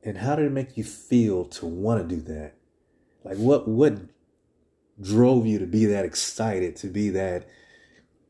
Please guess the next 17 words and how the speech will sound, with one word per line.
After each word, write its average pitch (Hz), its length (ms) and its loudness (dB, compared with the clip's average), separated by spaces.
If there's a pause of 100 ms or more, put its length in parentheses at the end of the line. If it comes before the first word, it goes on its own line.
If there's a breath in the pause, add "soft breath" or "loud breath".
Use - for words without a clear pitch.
(180)
you 117 80 -6
know, 104 140 0
just 92 260 -2 (240)
happy 113 380 -2
about 85 320 -4
that 85 200 -8
moment? 80 360 -10 (2000 soft breath)
What 92 140 -2
I 95 120 0
wanted 139 260 0
to 147 80 -6
do, 156 220 -6
what 120 180 2
was 101 120 4
my 117 280 -2 (160)
ultimate 120 400 0
dream? 139 400 -6